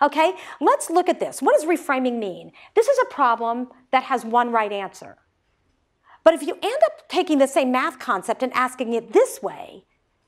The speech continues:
you now have an infinite number of solutions. So wasn't that amazing?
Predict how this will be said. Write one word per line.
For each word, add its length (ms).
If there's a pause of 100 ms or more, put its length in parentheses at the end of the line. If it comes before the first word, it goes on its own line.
(140)
you 200
now 160
have 340
an 100
infinite 480
number 220
of 100
solutions. 800 (380)
So 100
wasn't 360
that 80
amazing? 600